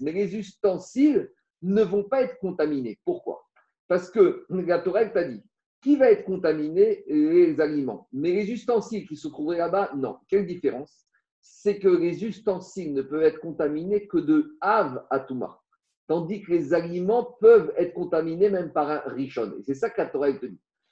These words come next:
Donc, c'est la preuve que quoi ? Si maintenant dans ce four, j'ai quoi ? J'ai une marmite et un morceau de pain. Le reptile mort, il est Av à Touma.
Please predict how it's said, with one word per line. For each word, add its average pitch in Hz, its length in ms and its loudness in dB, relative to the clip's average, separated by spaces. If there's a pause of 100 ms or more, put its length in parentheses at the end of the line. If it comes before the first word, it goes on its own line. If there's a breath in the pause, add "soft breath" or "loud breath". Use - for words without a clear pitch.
(140)
Donc, 208 340 -2
c'est 220 120 0
la 208 100 6
preuve 202 260 2
que 185 80 6
quoi ? - 320 -4 (200)
Si 285 320 2
maintenant 240 300 2
dans 214 140 2
ce 180 160 2
four, 220 260 -4
j'ai 175 140 0
quoi ? 113 180 -2
J'ai 151 200 -2
une 233 180 -6
marmite 202 420 0 (140)
et 175 120 -2
un 165 60 0
morceau 147 320 -2
de - 40 -16
pain. - 220 -12 (680)
Le 254 720 4
reptile 202 460 6
mort, 208 520 4
il 185 180 2
est 196 240 10
Av 170 180 2
à 160 80 2
Touma. 143 360 -6